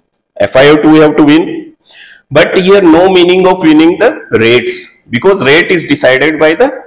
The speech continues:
baby. So that rate is the only backup rate. Rates we don't have to wean the rate. If you are reducing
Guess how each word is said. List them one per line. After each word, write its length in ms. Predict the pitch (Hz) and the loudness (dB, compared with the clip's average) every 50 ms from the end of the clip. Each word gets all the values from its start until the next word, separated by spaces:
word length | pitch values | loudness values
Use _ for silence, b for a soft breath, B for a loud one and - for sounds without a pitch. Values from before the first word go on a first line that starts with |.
| - _ - - | -20 _ -10 -4
baby. 460 | 104 107 104 92 90 - - - _ _ b b b b b | -2 -2 -2 -2 -4 -8 -10 -14 _ _ b b b b b
So 440 | b - 147 160 - - - - - _ _ _ _ - | b -4 -2 -2 -2 -4 -12 -18 -18 _ _ _ _ -2
that 320 | 131 151 156 - - - | -2 -2 -2 -4 -8 -4
rate 260 | 117 127 151 185 202 | -2 0 0 0 0
is 140 | 214 202 190 | -2 -2 -2
the 160 | 202 196 - | -2 -4 -2
only 220 | 135 135 156 180 156 | -2 -2 0 0 0
backup 400 | 123 120 117 - - 165 - 170 | 0 -2 -2 0 -2 -2 -2 0
rate. 180 | 170 190 254 - - - - _ - | -2 -2 -2 -4 -8 -12 -14 _ -8
Rates 440 | 117 117 131 160 196 - - - 165 | -4 0 0 0 0 0 -2 -4 -2
we 100 | 151 143 | -2 0
don't 280 | 139 143 160 175 - 165 | 0 0 0 0 0 0
have 220 | 151 151 156 156 | 0 0 0 0
to 120 | 175 165 151 | 0 2 2
wean 340 | 131 135 156 175 180 175 156 | 2 2 0 2 0 0 0
the 120 | 147 131 | -2 -2
rate. 220 | 113 107 107 101 - - | -2 -2 -4 -4 -6 -10
If 140 | 127 - - | -12 -4 -2
you 100 | 156 165 | 0 0
are 80 | 156 | 0
reducing 600 | 143 139 139 135 - - - 180 180 180 170 160 | 0 -2 -2 -2 -2 0 0 0 0 0 -2 -4